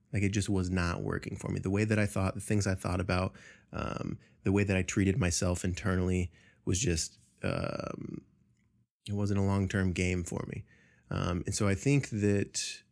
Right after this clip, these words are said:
I don't know, I,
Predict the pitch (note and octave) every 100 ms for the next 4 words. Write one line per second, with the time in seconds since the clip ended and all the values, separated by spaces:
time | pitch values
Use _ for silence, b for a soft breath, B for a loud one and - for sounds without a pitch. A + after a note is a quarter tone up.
0 | _ _ _ _ _ _ _ _ _ _
1 | _ _ _ _ _ _ _ _ _ B
2 | B B B B B B - C3+ D#3+ C#3+
3 | - - -